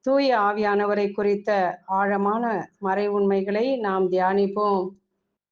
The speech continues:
தூய ஆவியானவர் தூய திருத்துவத்தின்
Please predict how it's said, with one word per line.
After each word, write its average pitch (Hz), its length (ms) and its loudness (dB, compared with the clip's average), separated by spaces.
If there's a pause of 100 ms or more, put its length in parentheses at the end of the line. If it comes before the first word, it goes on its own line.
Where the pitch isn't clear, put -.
(1080)
தூய 240 320 2
ஆவியானவர் 208 920 0 (340)
தூய 262 420 0
திருத்துவத்தின் 226 1040 -2